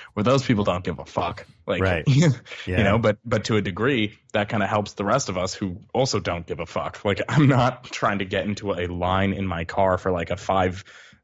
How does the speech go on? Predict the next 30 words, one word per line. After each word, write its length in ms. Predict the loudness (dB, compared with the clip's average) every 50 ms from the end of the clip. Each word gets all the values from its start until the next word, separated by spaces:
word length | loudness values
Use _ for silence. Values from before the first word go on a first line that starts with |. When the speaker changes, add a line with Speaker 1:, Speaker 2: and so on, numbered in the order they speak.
| -20 -20 _ _ _ _
Speaker 1:
five 260 | -2 0 0 2 0
star, 360 | 0 0 2 2 4 4 2
like, 200 | 2 0 0 0
or 140 | 0 0 0
a 40 | 0
five 340 | 0 0 0 0 0 -2
course, 320 | -2 0 0 0 0 0 -2
like, 120 | -4 -4
fine 360 | -4 -2 -2 0 2 2 2
dining 360 | 2 2 0 0 -2 -4 -4 -2
meal. 320 | 0 0 0 0 0 0 0
I'm 180 | 2 2 2
just 160 | 2 0 0 2
here 140 | 0 2
to, 80 | 2 2
like, 200 | 2 0 -2 -2
get 200 | -2 -2 -2 0
my 140 | -2 -4 -2
shit 440 | -4 -4 -4 -2 0 -2 -2 -2 -4
and 200 | -4 -4 -2 0
go 180 | 0 0 0 0
home. 380 | 0 -4 -6 -6 -8 -10 -14 -16 _ -14
Speaker 2:
Exactly. 520 | -12 -6 -4 -4 -4 -4 -6 -10 -12 -12 -14 _ _ _ _ _ _ _ _ _ _ _ _ _ _ -20 -20 -20 _ _ _ _ _ _ _ _ _ _ _ _ _ _ -8
Speaker 1:
So 200 | -4 -2 -2 -2
yeah, 240 | -2 -4 -6 -8 -12 -14 _ _ _ _ _
that's 220 | 0 0 0 0
my 120 | 0 -2 -2
complaint 440 | -2 -2 -4 -2 -2 -2 -2 -2 -2
about 300 | 0 0 0 0 -2 -4 _ _ _ _ _ -20 -20 -20 -20 -10
weird 420 | -4 0 2 4 4 4 4 2